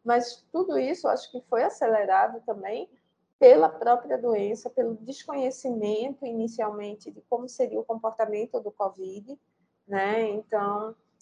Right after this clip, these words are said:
é, só posteriormente que a gente começou a entender como que era essa, essa,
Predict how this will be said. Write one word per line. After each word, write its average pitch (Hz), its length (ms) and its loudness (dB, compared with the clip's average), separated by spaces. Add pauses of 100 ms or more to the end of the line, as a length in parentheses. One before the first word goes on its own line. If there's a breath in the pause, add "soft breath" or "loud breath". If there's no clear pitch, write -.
(100)
é, 190 480 6
só 214 320 4
posteriormente 247 1000 0
que - 120 -2
a 220 60 0
gente 226 240 -4
começou 220 480 -4
a 285 100 -2
entender 214 840 -2 (420)
como 254 460 2
que 226 200 0
era 208 800 4
essa, 196 560 -2
essa, 196 840 -2